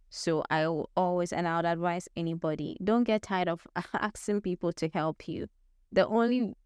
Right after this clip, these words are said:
way you'd get help is if you ask. So that was very helpful to me. I still wasn't sure where I wanted to go. And trust me, I still am not sure if I want to really hone down to just focus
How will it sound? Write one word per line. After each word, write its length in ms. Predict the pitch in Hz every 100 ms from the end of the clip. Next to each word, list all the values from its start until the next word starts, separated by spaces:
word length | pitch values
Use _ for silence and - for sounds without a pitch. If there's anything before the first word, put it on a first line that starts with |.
| _ _
way 280 | 196 196 196
you'd 200 | 190 180
get 160 | 180
help 180 | 185 156
is 120 | 175
if 140 | 165 -
you 60 | -
ask. 400 | 90 - - -
So 280 | 180 156 - _ _ _ _
that 120 | - 226
was 140 | 202
very 220 | 196 202
helpful 460 | 196 190 185 - 190
to 180 | - 175
me. 340 | 170 175 175
I 160 | - 180
still 240 | - 220
wasn't 280 | 208 190 196
sure 160 | - 185
where 200 | 180 175
I 20 |
wanted 340 | 170 170 170
to 100 | -
go. 140 | - 180
And 300 | - 220 220
trust 340 | 214 240 240 -
me, 160 | 196
I 140 | - 190
still 320 | - - 254
am 200 | - 185
not 160 | 190 208
sure 200 | - 185
if 180 | 190 196
I 120 | 165
want 240 | 170 180 196
to 120 | 180
really 840 | 185 190 220 254 320 349 359 349
hone 300 | 277 233 220
down 220 | 196 185
to 120 | 202
just 200 | 165 190
focus 300 | - 160 165